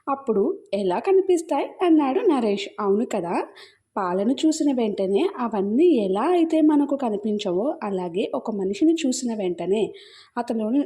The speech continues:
అతనిలోని సుగుణాలను మనకు కనిపించవు. సరైన సమయంలో అవి బయటపడతాయి. అందుకే రూపురేఖలు, స్థితిగతులను చూసి ఎవరిని తక్కువ అంచనా వేయకూడదు, తెలిసిందా?" అంది అమ్మ. "ఓ, అర్థమైంది అమ్మ," అంటూ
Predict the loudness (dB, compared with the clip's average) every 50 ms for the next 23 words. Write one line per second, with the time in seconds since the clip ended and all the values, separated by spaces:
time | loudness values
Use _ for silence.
0 | -2 -6 -6 -4 -2 -2 -2 0 0 0 2 2 2 0 0 -2 -2 0 0 0
1 | 0 0 2 2 2 2 2 2 2 0 0 -2 -4 -4 -4 -2 0 2 0 2
2 | 2 0 -4 -4 -4 -6 -8 -12 -20 -20 -20 -16 _ -8 -4 -4 -2 0 0 0
3 | 0 0 0 0 0 0 0 0 0 0 0 0 0 -2 -2 -2 -2 0 2 2
4 | 2 0 -2 -2 -2 -2 -2 -2 -2 -2 -2 -4 -4 -6 -8 -6 -4 -2 -2 -2
5 | -2 0 0 0 2 2 0 0 -2 -4 -2 -2 0 0 0 0 0 -2 -2 -2
6 | -2 -2 -4 -4 -6 -2 -2 -2 -2 -2 -2 0 0 0 0 -2 -4 -4 -2 -2
7 | -2 -2 -2 -6 -6 -4 -4 -4 -4 -2 -2 -4 -2 -2 -2 -2 -2 -4 -6 -4
8 | -2 -2 0 2 2 0 0 -2 -4 -2 -2 -2 -2 -2 -2 -2 -4 -4 -2 -2
9 | -2 -2 -2 -4 -12 -20 _ _ _ _ _ -20 _ _ _ _ _ _ _ -2
10 | -2 -2 -2 0 -2 -2 -2 -2 -2 -4 -4 -6 -8 -16 _ -2 0 2 2 4
11 | 4 2 2 2 2 0 2 0 0 -2 -2 -4 -12 -20 -20 -20 _ _ -2 0
12 | 0 -2 -2 -2 -4 -2 -2 -2 0 0 0 0 0 0 2 0 0 0 -2 -2
13 | -2 -2 0 0 -2 -2 -2 -2 -2 -2 -2 -2 0 0 0